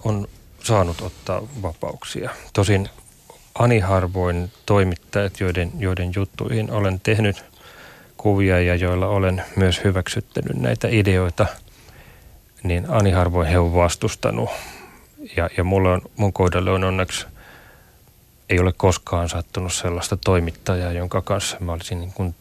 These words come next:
täydellisen sukset ristissä. Jos sattuisi, niin varmaan kieltäytyisin tekemästä tai, tai voi olla, että ei, ei mun kaltaiselta tekijältä siihen edes kysyttäisi mitään. Ää, toimituksessa sitten vähän niin kuin ylemmällä tasolla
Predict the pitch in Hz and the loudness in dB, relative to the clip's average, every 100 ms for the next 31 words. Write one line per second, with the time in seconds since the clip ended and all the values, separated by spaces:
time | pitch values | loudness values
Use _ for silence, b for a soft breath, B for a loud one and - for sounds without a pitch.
0 | _ - 92 85 80 95 98 107 98 - | _ -2 2 2 2 -2 -2 -2 -4 -6
1 | - - 95 - 92 - 95 - - - | -6 -4 -2 -2 -4 0 0 0 -4 -2
2 | 117 - 98 95 - 104 - 107 104 92 | -2 -2 0 0 2 0 0 0 0 0
3 | 92 92 90 - - 90 95 - 101 110 | 2 2 0 0 -2 0 -4 -2 -2 -2
4 | 98 - - 95 - - - - - - | -2 -2 -2 -2 -4 -4 -4 -2 -2 -4
5 | B B B B - 85 82 82 85 85 | B B B B 0 2 4 2 2 2
6 | 87 - - 85 - 87 90 85 85 85 | 0 -2 -4 -2 -2 -2 -2 -4 -2 -2
7 | 82 90 90 92 85 85 - 85 90 90 | 0 -2 -2 -2 -4 -4 -4 -6 -6 -6
8 | 90 87 90 92 - - 90 87 - - | -2 -2 -2 -6 -6 -4 -2 -4 -4 -4
9 | - - - 101 98 - B B B B | -4 -6 0 2 0 -4 B B B B
10 | B B B B B B B - - - | B B B B B B B -20 -20 -4
11 | 90 90 90 - - - - - - 110 | 2 4 4 0 -18 -20 -20 -8 2 4
12 | 117 110 98 107 110 - 110 110 - 107 | 6 4 0 -2 0 0 0 0 0 0
13 | 104 107 110 104 98 104 98 104 101 104 | 2 2 4 4 2 0 -2 0 0 2
14 | 107 98 95 92 90 - 92 95 90 90 | 4 4 4 2 2 0 -2 2 2 2